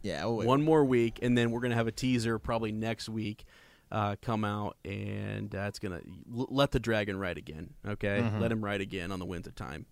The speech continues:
Speaker 2: Damn it!
Speaker 1: Mm-hmm.
Speaker 2: All right, there we go.
Speaker 1: Yeah.
Speaker 2: Got that in. All right. <laughs> So, all right, my friend, I think it's time. It's ti-, I think it's time to
Speaker 1: All
Speaker 2: say
Speaker 1: right.
Speaker 2: farewell.
Speaker 1: Well, we wanna thank you for hanging out in hyperspace. In our next episode,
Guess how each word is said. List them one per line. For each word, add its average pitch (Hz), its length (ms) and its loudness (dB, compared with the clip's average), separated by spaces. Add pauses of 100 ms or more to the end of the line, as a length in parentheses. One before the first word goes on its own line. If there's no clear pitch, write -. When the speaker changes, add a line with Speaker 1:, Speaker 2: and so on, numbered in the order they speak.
(340)
Speaker 2:
Damn 85 200 -6
it! 95 140 0
Speaker 1:
Mm-hmm. 90 120 -4 (280)
Speaker 2:
All 87 60 -6
right, 76 180 -8
there 92 120 -12
we 65 100 -12
go. 67 180 -8
Speaker 1:
Yeah. - 140 -10 (560)
Speaker 2:
Got 98 160 -6
that 87 120 -10
in. 76 140 -8 (180)
All 127 100 -2
right. - 280 0 (400)
<laughs> - 800 -18
So, 101 320 -2 (400)
all 160 60 4
right, 202 80 8
my 185 80 6
friend, 185 260 6
I 160 60 10
think 170 140 6
it's 147 100 2
time. 147 280 4 (160)
It's - 120 -12
ti-, - 100 -2
I - 40 -2
think 127 200 -4
it's 117 100 -2
time 110 120 6
to 113 40 8
Speaker 1:
All 117 60 10
Speaker 2:
say 120 60 12
Speaker 1:
right. 131 220 12
Speaker 2:
farewell. 104 120 0
Speaker 1:
Well, 160 500 12
we 135 100 4
wanna 147 180 4
thank 175 320 0
you 175 240 4
for 131 180 2
hanging 143 300 4
out 135 140 4
in 113 80 2
hyperspace. 156 760 2
In 117 100 0
our 101 140 2
next 147 340 0
episode, 156 540 2